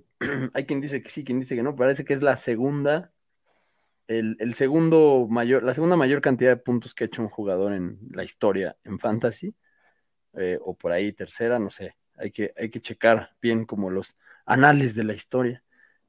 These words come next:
Pero veintidós intentos, ciento cincuenta y tres yardas, cuatro touchdowns por, por tierra, más cuatro recepciones para cincuenta y ocho yardas y otro touchdown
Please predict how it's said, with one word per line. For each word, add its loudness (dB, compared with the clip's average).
Pero 4
veintidós 4
intentos, 2
ciento -4
cincuenta -2
y -6
tres -2
yardas, 2
cuatro 0
touchdowns -4
por, -4
por -6
tierra, 2
más -2
cuatro 2
recepciones -2
para 0
cincuenta -2
y 4
ocho -4
yardas 2
y 2
otro -4
touchdown -2